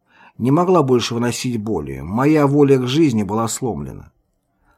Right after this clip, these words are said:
Тогда тюремщик тихонько принес мне в камеру брошюру, в которой подробно описывались все виды самоубийства.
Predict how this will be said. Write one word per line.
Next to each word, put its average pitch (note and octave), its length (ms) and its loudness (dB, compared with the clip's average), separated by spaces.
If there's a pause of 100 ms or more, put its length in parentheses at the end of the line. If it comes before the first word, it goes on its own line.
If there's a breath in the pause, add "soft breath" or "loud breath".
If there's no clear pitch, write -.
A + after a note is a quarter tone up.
(340)
Тогда F3+ 280 0
тюремщик D3+ 560 0
тихонько C#3 480 -2
принес B2 440 -4
мне A2+ 100 -4
в - 60 -10
камеру A2+ 380 -4
брошюру, A#2+ 760 -4
в - 100 -20
которой D#3 540 0
подробно D3+ 540 0
описывались A2+ 560 -6
все B2+ 180 -4
виды A#2 240 -4
самоубийства. G2 920 -8